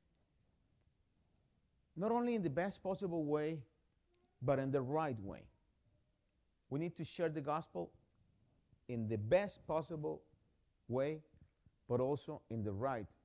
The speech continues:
way, in a faithful way. Debemos compartir el evangelio no solamente de la mejor manera que nosotros podamos hacerlo, sino también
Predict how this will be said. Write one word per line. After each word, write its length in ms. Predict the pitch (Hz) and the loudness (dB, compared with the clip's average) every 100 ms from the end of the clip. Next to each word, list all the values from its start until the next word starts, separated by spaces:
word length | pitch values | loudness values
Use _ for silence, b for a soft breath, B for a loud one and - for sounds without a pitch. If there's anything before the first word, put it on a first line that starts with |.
| - | -10
way, 280 | 92 80 69 _ _ _ _ _ _ - | -8 -8 -12 _ _ _ _ _ _ -8
in 100 | 110 | -6
a 80 | 104 | -8
faithful 580 | - 156 139 - 98 85 _ | -4 -2 -2 -4 -10 -10 _
way. 260 | 87 80 69 _ _ _ _ b b b b b - | -10 -8 -10 _ _ _ _ b b b b b -2
Debemos 340 | 123 139 156 | 2 4 2
compartir 380 | - 127 120 143 | -2 -4 -2 0
el 80 | 143 | 0
evangelio 580 | 135 117 117 135 156 156 | 0 -2 -2 -2 0 -2
no 140 | 135 | -4
solamente 600 | 123 143 127 127 127 143 | -6 -6 -4 -4 -4 -4
de 300 | 120 110 - - | -2 -4 -6 -8
la 120 | 107 | -4
mejor 400 | 104 98 - 233 | -4 -4 2 4
manera 360 | 254 160 165 175 | 4 0 0 -2
que 100 | 139 | -6
nosotros 340 | 113 - 139 | -10 -10 -10
podamos 380 | - 117 113 113 | -4 -2 -2 -4
hacerlo, 440 | 104 131 127 156 - _ _ _ _ _ | -8 -8 -6 -8 -12 _ _ _ _ _
sino 280 | - - 135 | -12 -4 -2
también 640 | 117 120 117 135 151 160 | -2 -2 -2 -2 -4 -6